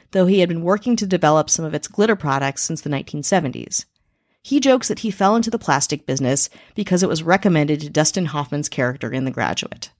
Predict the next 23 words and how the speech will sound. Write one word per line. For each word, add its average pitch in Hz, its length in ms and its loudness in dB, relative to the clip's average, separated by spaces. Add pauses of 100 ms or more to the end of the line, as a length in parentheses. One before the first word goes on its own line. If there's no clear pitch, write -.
(400)
Shetty 320 260 0
says 240 240 4
that 208 100 0
they 160 120 0
can't 202 260 0
discuss 170 320 -2
their 156 160 -4
sales 175 400 2
numbers 139 420 -6
and 226 120 -2
that 254 120 -2
people 214 280 -4
have 202 100 2
no 190 300 2
idea 190 420 2
of - 120 -8
the 151 60 -6
scientific 190 640 0
knowledge 160 300 0
required 143 460 0
to 147 100 -10
produce 220 260 2
glitter, - 420 -6